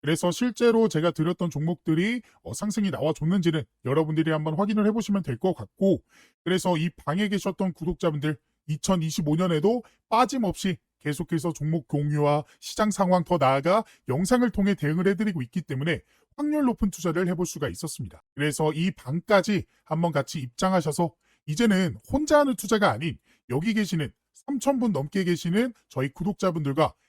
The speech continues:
함께하는 투자를 해보셨으면 좋겠고, 이 방에 입장하실 수 있는 방법은 지금 화면에 보이는 번호 입장이라고 저한테 문자 메시지를 보내주시거나 보고 계시는 영상 밑에 더보기란 보시면요. 이런 식으로 링크 하나 달아드렸습니다.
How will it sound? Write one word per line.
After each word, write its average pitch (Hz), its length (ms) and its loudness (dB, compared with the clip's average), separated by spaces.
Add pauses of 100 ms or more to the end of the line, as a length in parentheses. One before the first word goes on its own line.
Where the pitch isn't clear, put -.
함께하는 277 640 2
투자를 190 360 0
해보셨으면 180 420 -2
좋겠고, 147 520 0 (480)
이 196 120 2
방에 180 400 0
입장하실 220 560 2
수 - 100 -4
있는 175 220 0
방법은 135 440 -2 (320)
지금 220 300 0
화면에 247 320 4
보이는 180 300 2
번호 151 260 0 (200)
입장이라고 156 760 2 (100)
저한테 135 340 -2
문자 160 380 2
메시지를 175 440 2
보내주시거나 147 840 -2
보고 220 140 -2
계시는 220 380 0
영상 160 340 -2
밑에 170 380 0
더보기란 165 460 0
보시면요. 143 520 -6 (340)
이런 156 180 -2
식으로 165 300 -2
링크 196 320 -4
하나 185 180 2
달아드렸습니다. 131 800 -6